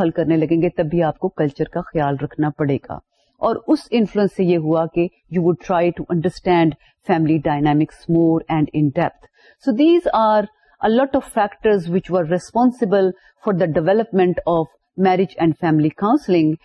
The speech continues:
اور اس کے بعد ہمیں یہ بھی نظر آتا ہے کہ a lot of people started getting training in subspecialties of counseling regarding marriage and family counseling. تو لوگوں نے جب اس میں ٹریننگ بھی لینی شروع کر دی تو اس کا نتیجہ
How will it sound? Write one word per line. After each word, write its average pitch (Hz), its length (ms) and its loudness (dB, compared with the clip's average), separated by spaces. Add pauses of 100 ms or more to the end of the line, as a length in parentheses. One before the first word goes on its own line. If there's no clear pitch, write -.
(200)
اور 269 100 0
اس 277 120 0
کے 208 100 2
بعد 277 260 4
ہمیں 262 80 4
یہ 247 140 2
بھی 294 120 4 (120)
نظر 208 240 2
آتا 190 200 2
ہے 196 160 2
کہ - 220 -2
a 220 100 0
lot 269 260 0
of - 60 -20 (160)
people 202 420 2 (600)
started 220 600 0 (540)
getting 202 460 0
training 233 600 2 (180)
in 190 300 2 (340)
subspecialties 202 1120 0
of 175 60 -2 (100)
counseling 170 420 0
regarding 160 400 0
marriage 160 320 0 (100)
and 156 160 0
family 143 320 0
counseling. 135 460 -6
تو 190 80 0
لوگوں 202 240 2
نے 220 100 2
جب 196 140 0
اس 190 120 -8
میں 185 80 2 (100)
ٹریننگ 247 320 4
بھی 254 80 4
لینی 214 280 4
شروع 196 220 2
کر 190 200 2
دی 185 140 2 (260)
تو 214 60 2
اس 202 140 -2
کا 196 80 2
نتیجہ 190 360 2